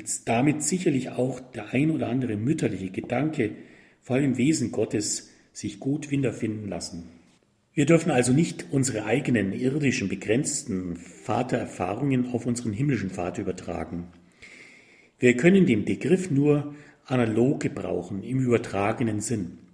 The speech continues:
Das vierte Laterankonzil hat schon im Jahre zwölfhundertfünfzehn festgehalten, zwischen dem Schöpfer und dem Geschöpf kann man keine so große Ähnlichkeit feststellen,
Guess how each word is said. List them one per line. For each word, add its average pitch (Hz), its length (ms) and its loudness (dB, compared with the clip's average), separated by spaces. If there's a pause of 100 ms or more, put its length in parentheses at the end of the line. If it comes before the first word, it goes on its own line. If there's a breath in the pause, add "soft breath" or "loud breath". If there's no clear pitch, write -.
(680 soft breath)
Das - 200 -6
vierte 143 260 4
Laterankonzil 110 1080 0
hat 113 140 0
schon 117 100 -2
im 107 120 -2
Jahre 104 240 2
zwölfhundertfünfzehn 117 880 0
festgehalten, 110 880 0 (640 loud breath)
zwischen 135 340 0
dem 104 160 2
Schöpfer 160 560 0
und 117 100 -2
dem 107 120 0 (160)
Geschöpf - 500 -2 (480 loud breath)
kann 131 160 -2
man 123 280 4
keine 127 260 2
so 156 180 2
große 147 380 0
Ähnlichkeit 127 560 -2
feststellen, 110 800 0